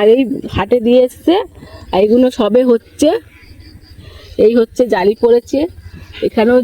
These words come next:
জালি পড়েছে, ওদিকেও জালি পড়েছে, এদিকেও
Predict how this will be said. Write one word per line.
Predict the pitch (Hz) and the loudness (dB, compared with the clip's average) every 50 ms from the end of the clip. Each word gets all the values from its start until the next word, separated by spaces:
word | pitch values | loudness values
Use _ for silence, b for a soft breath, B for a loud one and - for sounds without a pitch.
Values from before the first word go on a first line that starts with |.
| 247 | 0
জালি | 233 226 240 247 226 240 | 0 0 0 0 0 0
পড়েছে, | 233 233 247 247 - 277 254 233 | 0 0 -2 -2 0 0 0 0
ওদিকেও | 208 220 214 233 233 240 214 214 | 0 -2 -4 -2 -2 -2 -2 -2
জালি | 208 220 226 214 240 | -2 -2 -4 -2 -2
পড়েছে, | 240 240 247 240 - - 302 339 349 320 - _ - _ - - - - - - - - - - - - - - - - - - - - - - - - - - - - - - - - - - - - - - - - 208 202 202 - - - - - - - - - - - - - - - _ _ _ - - - - - 240 196 | -2 -2 -2 -2 -2 -2 -2 -2 -2 -6 -10 _ -20 _ -20 -20 -20 -20 -20 -20 -20 -20 -20 -20 -20 -20 -20 -20 -20 -20 -20 -20 -20 -20 -20 -20 -20 -20 -20 -20 -20 -20 -20 -20 -20 -20 -20 -20 -20 -20 -20 -20 -20 -16 -16 -16 -16 -16 -20 -20 -20 -20 -20 -20 -20 -20 -20 -20 -20 -20 -20 -20 _ _ _ -20 -20 -20 -20 -12 -10 -8
এদিকেও | 185 208 196 - 233 226 | -8 -8 -6 -4 -4 -4